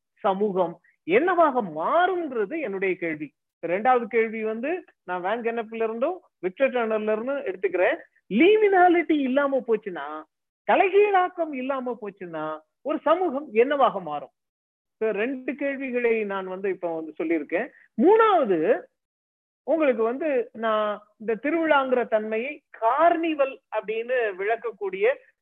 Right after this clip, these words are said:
பக்தின் இருந்து எடுத்துக்கிறேன். பக்தின் வந்து இந்த திருவிழாவினுடைய குணத்தை வந்து கார்னிவல்னு விளக்க ஆரம்பிக்கிறார். அவர் வந்து நாவலுடைய, அஹ், வடிவத்தையும் நாவலுடைய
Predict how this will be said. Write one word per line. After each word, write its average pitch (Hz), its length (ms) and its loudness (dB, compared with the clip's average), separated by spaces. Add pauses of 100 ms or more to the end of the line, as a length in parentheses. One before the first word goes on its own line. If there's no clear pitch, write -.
(160)
பக்தின் 349 400 -2
இருந்து 214 300 -4
எடுத்துக்கிறேன். 175 500 -4 (380)
பக்தின் 370 220 0
வந்து 285 260 -2
இந்த 247 160 -2
திருவிழாவினுடைய 226 960 0
குணத்தை 214 380 0
வந்து 202 300 -4
கார்னிவல்னு 202 680 0
விளக்க 175 320 -4
ஆரம்பிக்கிறார். 165 680 -2
அவர் 285 220 0
வந்து 285 240 -2
நாவலுடைய, 269 1000 0 (320)
அஹ், 214 280 2 (140)
வடிவத்தையும் 247 760 -2
நாவலுடைய 240 560 0